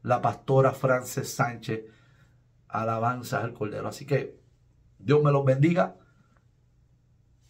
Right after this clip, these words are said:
y que la paz del Señor los acompañe.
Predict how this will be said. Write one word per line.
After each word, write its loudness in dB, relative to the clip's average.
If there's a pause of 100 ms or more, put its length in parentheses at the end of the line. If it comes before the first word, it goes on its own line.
(180)
y -2
que -2 (220)
la -2
paz 6
del 2
Señor 0
los -2
acompañe. -2